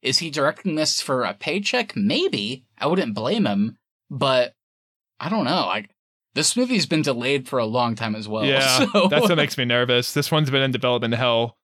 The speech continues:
Speaker 2: forever. I have no faith in this one. If I hadn't already guaranteed my flop, it would be this. I don't know how. Like, the story has always been fun and funny, but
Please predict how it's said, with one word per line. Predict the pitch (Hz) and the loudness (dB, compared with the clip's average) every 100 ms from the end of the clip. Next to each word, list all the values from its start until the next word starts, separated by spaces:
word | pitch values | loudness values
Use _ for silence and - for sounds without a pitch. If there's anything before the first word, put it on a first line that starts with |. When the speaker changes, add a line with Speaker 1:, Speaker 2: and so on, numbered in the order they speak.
| _ - | _ -4
Speaker 2:
forever. | 135 117 135 123 110 113 _ _ _ _ _ _ - | 0 2 2 0 -2 -6 _ _ _ _ _ _ -4
I | 170 | 2
have | 170 135 | 2 4
no | 127 | 2
faith | - 117 117 | 2 -2 -2
in | 110 | -2
this | 107 - | -2 -2
one. | 113 110 110 | -2 -2 -4
If | - 131 | -6 -2
I | |
hadn't | 160 170 160 | 0 2 4
already | 156 143 | 2 2
guaranteed | 123 123 127 131 | 0 0 0 0
my | 123 110 | -2 -2
flop, | 131 127 123 - | 0 0 0 -2
it | 139 113 | -4 -2
would | 123 110 | -2 -2
be | 107 | -2
this. | 101 101 - - | 0 -2 -4 -6
I | - | -2
don't | 147 143 | 0 0
know | 143 | 0
how. | 117 127 123 113 117 _ _ _ _ _ _ | 0 0 2 2 -2 _ _ _ _ _ _
Like, | 156 147 | -4 -2
the | 156 | -2
story | - 208 214 | 2 4 4
has | |
always | 196 196 170 | 4 4 2
been | 156 | -2
fun | - 147 165 | 0 2 2
and | 139 117 | 2 0
funny, | 131 147 170 170 | 0 2 2 2
but | 139 123 - | 2 0 -2